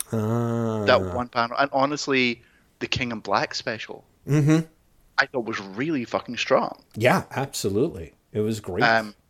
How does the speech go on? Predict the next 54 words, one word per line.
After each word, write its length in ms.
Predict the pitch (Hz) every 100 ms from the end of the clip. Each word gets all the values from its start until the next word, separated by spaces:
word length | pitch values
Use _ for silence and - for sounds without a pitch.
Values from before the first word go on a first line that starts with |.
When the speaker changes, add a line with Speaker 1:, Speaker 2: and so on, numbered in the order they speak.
| _ _ _ _ _
Speaker 2:
yeah, 280 | 151 170 113 -
so, 320 | 143 170 143 135
so 200 | - 135
those 240 | 131 139
two 200 | - 139
issues 220 | 131 127 120
this 140 | 113
week 180 | 135 120
made 120 | 117
me 60 | 113
go, 160 | 110 - -
"I 100 | 156
really 280 | 160 151
have 240 | 127 120 120
been 120 | 107
not 160 | 104 101
giving 340 | 101 98 95
Immortal 300 | 107 104 101
Hulk 160 | 98 98
the 60 | -
credit 280 | - 87 -
it 80 | -
deserves." 440 | - - - - - -
Speaker 1:
Oh, 60 | 247
well, 100 | - 143
that's, 320 | 170 165 -
uh, 300 | 180 175 175 165
I'm 140 | 165
Speaker 2:
Like, 80 | 170
Speaker 1:
really 240 | 208 214
glad 260 | 147 135 127
to 60 | 135
hear 180 | 156 226
that. 80 |
Speaker 2:
there's 200 | - 120
so 160 | - 131
much 200 | 127 127
more 160 | 123 120
going 180 | 113 107
on 120 | 104
here 120 | 107
than 140 | 98 101
I 80 | 95
was, 120 | 101
than 140 | - 101
I 80 |
was 100 | 95
giving 260 | 90 95 92
credit 320 | - 92 90
for, 220 | 95 92
and 140 | 101 -
I, 40 | - -
and, 180 | - 151 147
and 280 | 135 120